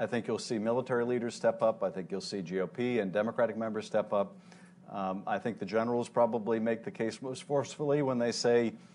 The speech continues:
"If you want to cut the diplomacy and development, then just, you're gonna have to buy me more bullets."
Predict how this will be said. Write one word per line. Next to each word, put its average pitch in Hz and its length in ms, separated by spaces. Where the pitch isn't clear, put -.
"If 110 140
you 117 80
want 117 140
to 117 40
cut - 400
the 113 100
diplomacy 113 840
and 104 240
development, 104 560
then 101 220
just, 104 200
you're 107 80
gonna 110 140
have 107 160
to 107 60
buy 101 220
me 101 120
more 98 160
bullets." 95 560